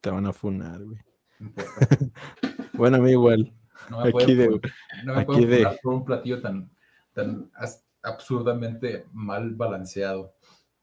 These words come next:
Speaker 1: A mí igual, por la torta ahogada y el tejuino, pero
Speaker 2: Mira, lo de la torta ahogada te lo acepto. A mí tampoco es como que yo sea muy amante de la torta ahogada.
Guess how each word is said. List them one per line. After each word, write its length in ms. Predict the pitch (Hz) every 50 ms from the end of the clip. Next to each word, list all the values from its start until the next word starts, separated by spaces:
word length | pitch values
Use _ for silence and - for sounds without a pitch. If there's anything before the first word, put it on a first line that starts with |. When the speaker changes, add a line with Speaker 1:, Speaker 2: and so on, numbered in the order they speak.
| _ _ _ _ _ _ _
Speaker 1:
A 100 | - 104
mí 140 | 104 107 113
igual, 380 | 117 117 110 104 101 101 98 - _ _ _ _ _ _ _ _ _
por 280 | - 101 98 92 95 90
la 180 | 92 92 92 92
torta 320 | - - 101 95 - -
ahogada 440 | 104 104 101 101 101 113 120 113 110 101
y 100 | 92 85
el 320 | - 101 - - - - - -
tejuino, 480 | - 92 - - 101 107 120 127 127
pero 440 | - - - - - - 107 110 - _ _ _ _ _ _ _ _ _ _ _ _ - _ _ _ _ _ _ _ _ _ _ _ _ _ _ _ _ -
Speaker 2:
Mira, 160 | - 165 170
lo 100 | 160 151
de 80 | 143 139
la 80 | 139
torta 180 | 147 165 - 214
ahogada 220 | 208 208 214 220
te 60 | 220 147
lo 60 | -
acepto. 520 | - 135 139 135 - 196 196 240 - - _ _ _ - - - _ _ _ _ _ _ _ - - _ -
A 80 | - 110
mí 100 | 110 107
tampoco 280 | 127 117 113 123 131
es 80 | 120 -
como 180 | 131 123 104
que 120 | 95 101 98
yo 80 | 98
sea 140 | 95 - 107
muy 160 | 107 110 110 113
amante 320 | 117 110 101 101 104 - 117
de 40 |
la 80 | 104 95
torta 200 | 98 95 98 101
ahogada. 420 | 101 101 101 104 120 127 143 139